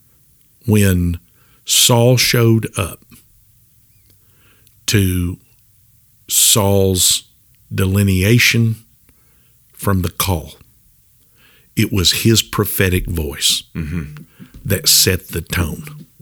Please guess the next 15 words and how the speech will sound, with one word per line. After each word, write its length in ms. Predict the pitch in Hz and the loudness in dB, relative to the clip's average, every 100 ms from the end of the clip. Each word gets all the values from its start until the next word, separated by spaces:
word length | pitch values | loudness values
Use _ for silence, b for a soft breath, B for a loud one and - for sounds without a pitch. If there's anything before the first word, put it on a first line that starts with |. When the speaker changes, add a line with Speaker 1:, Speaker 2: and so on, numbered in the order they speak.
| - - | -20 -20
Speaker 2:
Exactly. 760 | 80 80 87 85 - 82 73 71 - - 147 - B B B B B - | -14 -12 -10 -12 -14 -16 -18 -18 -20 -20 -20 -20 B B B B B -4
Speaker 1:
Um, 560 | 110 104 101 95 92 - | 0 2 2 0 -2 -6
throughout 800 | - 110 113 107 - 117 120 - | -8 0 4 4 2 0 0 0
the 160 | 120 107 | -2 2
Holy 400 | 123 117 113 107 | 2 4 4 2
Writ, 420 | 101 101 90 87 - | 2 0 0 -4 -6
whether 360 | 107 101 101 98 | -2 2 2 2
it 200 | 98 - | 0 -2
was 220 | 92 87 | -2 -2
David 680 | 101 107 110 110 110 110 - | -2 0 2 2 0 -2 -2
and 240 | 110 101 | -2 0
"Thou 240 | 101 101 110 | 0 -2 -2
art 240 | 107 107 - | 0 -2 -2
the 120 | 110 | -2
man," 480 | 101 92 87 80 87 | 0 0 -2 -6 -12